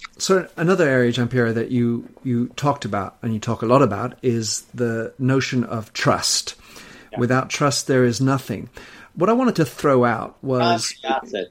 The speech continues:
Speaker 2: and a leader. <laughs> If you have trust, every other asset accrues to you. If you have every other asset but no trust, people will get at you anyway.
Speaker 1: So in, in today's world,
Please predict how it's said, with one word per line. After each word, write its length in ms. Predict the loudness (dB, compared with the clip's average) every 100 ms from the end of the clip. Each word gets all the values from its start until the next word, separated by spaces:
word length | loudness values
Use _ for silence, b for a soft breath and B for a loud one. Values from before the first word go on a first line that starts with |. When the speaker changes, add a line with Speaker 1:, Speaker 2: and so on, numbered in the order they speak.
| _
Speaker 2:
and 160 | -8 -2
a 100 | 0
leader. 240 | 0 -2 -8
<laughs> 40 | _ _ _ _ _ _ -2
If 140 | 4
you 80 | 6
have 140 | 4
trust, 340 | 4 4 4 4
every 240 | 4 6
other 200 | 6 4
asset 320 | 2 2 -2
accrues 400 | -4 2 2 4
to 80 | 0
you. 200 | -4 -4 b b b -4
If 140 | 2
you 80 | 4
have 140 | 6
every 280 | 4 4 4
other 220 | 4 6
asset 380 | 4 4 0 2
but 160 | 2 2
no 160 | 0
trust, 480 | 0 2 2 0 -12 _ _ _ _
people 320 | 0 2 6
will 140 | 6 6
get 240 | 4 2
at 100 | 0
you 160 | -2 -4
anyway. 300 | -4 -6 -8 -10 _ _ _ b b b b b b b _ _ -10
Speaker 1:
So 360 | 4 6 6 4
in, 200 | 4 4
in 200 | 4 2
today's 460 | 2 2 4 4
world, 640 | 0 2 2 0 -6 -10